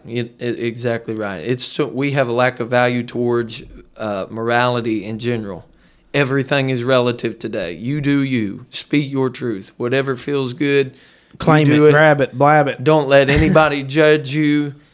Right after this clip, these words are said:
Speaker 1: It's rela-, it's all relative, whatever you feel in the moment. And, uh, it's this idea of moral or ethical relativism. And society teaches us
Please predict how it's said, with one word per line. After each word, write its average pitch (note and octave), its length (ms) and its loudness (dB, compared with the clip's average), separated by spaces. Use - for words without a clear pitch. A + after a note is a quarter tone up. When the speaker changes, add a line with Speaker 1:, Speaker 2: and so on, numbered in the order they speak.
Speaker 1:
It's C3 220 0
rela-, C#3+ 480 2
it's C#3+ 180 0
all E3+ 220 6
relative, C3+ 680 2
whatever D3 320 4
you E3 180 0
feel D3 460 4
in C#3 240 -4
the C#3 80 -2
moment. B2+ 420 0
And, B2 300 0
uh, A#2+ 280 4
it's B2+ 180 -4
this C#3+ 220 -2
idea D3 560 2
of B2+ 340 2
moral C#3+ 400 6
or B2 300 4
ethical B2+ 640 0
relativism. B2 920 4
And B2+ 400 2
society F3+ 600 2
teaches D#3+ 540 2
us C3 300 0